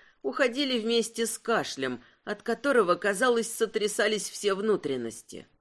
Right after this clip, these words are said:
«Не подходите!» Совсем близко раздался голос Рена. «Исайя, ради всего святого, помогите ему!» взмолился Джаспер.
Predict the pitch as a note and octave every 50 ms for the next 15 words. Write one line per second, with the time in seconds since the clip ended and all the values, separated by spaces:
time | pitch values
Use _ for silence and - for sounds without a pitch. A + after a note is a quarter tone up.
0 | _ _ _ _ _ _ _ - - D3+ D#3+ F3 F3 F3 G3 F#3+ - - G3+ G3
1 | D#3+ C#3+ C3 A#2+ - - A#2 G#2+ - _ _ _ _ - - - A3 G#3 - -
2 | A#3 A3 G#3+ G#3 G3 B3 C#4+ D4+ D4 - - B3+ A3+ G3+ F#3+ F#3 F#3 G#3 G3 G3+
3 | G3+ - A3+ G3 F3+ F#3 F#3 F3+ F#3+ G3+ G3 - G#3+ F#3 D#3 C3 A#2+ A#2 A2 G#2
4 | F#2+ - _ _ _ _ _ _ - E3 F#3 F3 - - - D#3+ E3+ D#3 C#3+ B2+
5 | A#2+ A2+ - - _ - B2+ D3 E3 E3+ E3+ E3+ F3+ - - - G#3 F3+ G3 F3+
6 | - - F#3+ A3 G#3 G#3 - A#3+ G#3 E3+ C#3 D3+ - - A3 G3+ G#3+ A3 G#3+ F3
7 | F3+ A#3+ G#3 - - D#3+ D#3 D3 D#3 D3 C#3 C3+ A#2+ - - _ _ _ _ _
8 | _ G#3+ A#3 B3 C4+ D4 C#4+ C4+ C4+ C4 C4 B3 B3+ - C#4 C4+ A#3 A3 G3 F3
9 | D#3 A#2+ - - - - A#2+ A2 - -